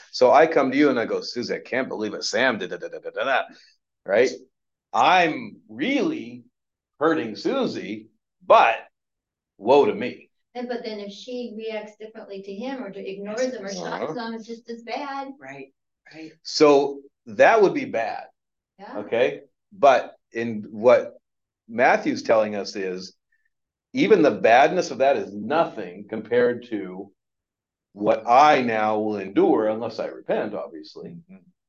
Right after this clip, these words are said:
Speaker 1: That's nothing. Okay, so they, they hurt her feelings, whatever. I've just now said, "Bring that millstone, put it on my neck, and throw me in the sea, because that's better than what I just brought on myself."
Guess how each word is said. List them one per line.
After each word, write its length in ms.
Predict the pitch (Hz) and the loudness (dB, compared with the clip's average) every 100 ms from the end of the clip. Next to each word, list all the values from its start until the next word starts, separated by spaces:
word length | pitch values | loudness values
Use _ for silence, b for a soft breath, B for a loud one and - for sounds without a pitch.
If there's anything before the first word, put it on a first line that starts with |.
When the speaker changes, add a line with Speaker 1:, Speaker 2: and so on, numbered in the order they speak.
| _ _ | _ _
Speaker 1:
That's 240 | - 151 151 | 0 0 2
nothing. 380 | 113 - 82 90 | 0 0 -2 -6
Okay, 300 | 104 120 120 | -2 0 0
so 120 | 120 | 0
they, 260 | 120 120 117 | 0 -2 -4
they 220 | 110 107 | -4 -4
hurt 160 | 104 101 | -2 -4
her 100 | 95 | -4
feelings, 420 | 143 143 120 95 | -2 0 -2 -4
whatever. 580 | 92 151 156 92 87 - _ _ _ - | 4 6 6 2 -8 -14 _ _ _ 0
I've 340 | 123 185 170 | 4 4 2
just 240 | 127 139 - | -2 -6 -2
now 220 | 139 139 | 2 2
said, 460 | 135 127 127 104 - | 2 0 0 -2 -4
"Bring 260 | 170 214 | -2 2
that 240 | 214 214 185 | 4 2 2
millstone, 600 | 180 180 - 143 151 147 | 0 0 -4 -4 -4 -2
put 100 | 175 | -2
it 60 | |
on 60 | 185 | -2
my 100 | 175 | -2
neck, 260 | 156 151 127 | -2 -2 -6
and 140 | 123 | -10
throw 140 | 131 127 | -6 -6
me 100 | 123 | -6
in 80 | 110 | -10
the 60 | |
sea, 380 | 107 107 107 104 _ _ - | -10 -8 -8 -10 _ _ -8
because 220 | 120 123 | -2 4
that's 180 | 147 110 | 4 4
better 460 | 143 147 117 107 | 4 6 4 0
than 360 | 113 113 123 123 _ | -6 -8 -10 -12 _
what 160 | 104 120 | -4 0
I 80 | 113 | 0
just 200 | 110 104 | -2 -4
brought 160 | 104 | -2
on 160 | 90 - | -2 -6
myself." 340 | - - - | -14 -20 -20